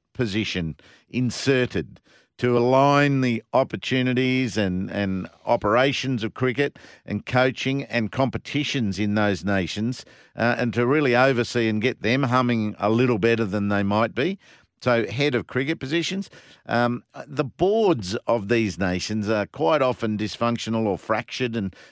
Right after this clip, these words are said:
not getting on well enough and, uh, aligned well enough. So maybe a board level contact. I, I reckon a board chairman, you don't want to put them in as chairman, but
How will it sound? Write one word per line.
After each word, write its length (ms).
not 320
getting 300
on 240
well 240
enough 400
and, 240
uh, 180
aligned 680
well 240
enough. 260
So 160
maybe 360
a 60
board 360
level 240
contact. 580
I, 100
I 160
reckon 300
a 180
board 380
chairman, 480
you 160
don't 320
want 180
to 40
put 260
them 120
in 160
as 140
chairman, 480
but 140